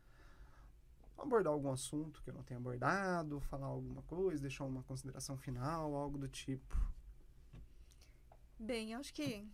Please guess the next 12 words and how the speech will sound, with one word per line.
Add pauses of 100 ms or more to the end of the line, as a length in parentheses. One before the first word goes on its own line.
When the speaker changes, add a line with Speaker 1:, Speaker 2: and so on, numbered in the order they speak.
(320)
Speaker 2:
falei
de
muitas
coisas,
né?
Então,
não
tem
exatamente
como
fazer
um